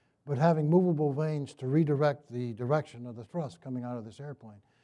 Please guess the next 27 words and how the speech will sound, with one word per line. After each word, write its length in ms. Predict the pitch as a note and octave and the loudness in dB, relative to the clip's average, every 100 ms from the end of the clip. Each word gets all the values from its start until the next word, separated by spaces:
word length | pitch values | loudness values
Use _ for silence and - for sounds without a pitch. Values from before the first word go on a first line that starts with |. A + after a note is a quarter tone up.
| _ _ - | _ _ 6
Here, 240 | F#3+ F3+ | 8 8
this 200 | D#3+ E3+ | 6 0
is 120 | C#3 | -4
a 60 | C3+ | -8
pitch 280 | - G3+ - | -4 -6 -6
control 460 | C#3 - B2+ C3+ C3 | -12 -6 -4 -2 -4
to 80 | |
give 180 | B2 C3+ | -4 -2
nose 300 | B2+ C#3+ B2+ | 0 0 2
up 280 | C#3+ C#3 _ _ _ - | 0 -2 _ _ _ -14
and 100 | A#2+ | -8
down 300 | C3+ D#3+ C#3 | -6 -6 -8
control, 560 | A#2+ G#2 A2+ A2 B2+ _ _ _ _ _ _ _ | -12 -14 -12 -10 -12 _ _ _ _ _ _ _
and 280 | C3+ C#3 C3+ | -8 -4 -2
we 120 | C3+ | 0
also 580 | D3 E3+ E3+ D#3+ D3 C3 _ _ _ _ _ _ D3+ | 2 2 0 -2 -2 -4 _ _ _ _ _ _ -8
implemented 560 | D3+ D#3 D3+ D3 C#3+ C3+ _ _ _ _ | -4 -2 0 0 -2 -6 _ _ _ _
side-to-side 840 | - F3 E3 C3+ C3 E3+ E3 B2+ G#2+ | -4 0 0 -2 -6 -4 -4 -4 -4
vectoring 480 | C3 - B2 A#2 | -6 -6 -10 -8
of 80 | A#2+ | -8
the 80 | A#2 | -10
thrust 400 | - B2 A#2+ - | -8 -6 -6 -10
to 60 | A2 | -8
give 200 | B2 A2+ | -6 -4
you 120 | B2 | -4
yaw 280 | B2 E3+ D#3 | 0 0 0
control. 500 | A2 - G#2 F#2+ | -8 -14 -16 -16